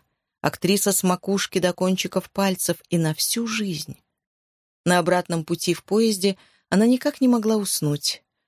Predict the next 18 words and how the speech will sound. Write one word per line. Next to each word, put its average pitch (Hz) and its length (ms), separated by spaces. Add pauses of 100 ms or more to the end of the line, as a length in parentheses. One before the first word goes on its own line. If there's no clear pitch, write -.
(100)
Лежала, 175 560
смотрела, 196 680
как - 180
стремительно 202 800
меняющиеся 196 920
за 170 160
окном 170 320
ночные 165 500
огни 151 440 (400)
переплавляются 208 880
на 175 180
двери 202 520
и 196 40
стёкнах 185 640
купе 214 400
в 185 40
диковинные 208 800
светотени. 160 1000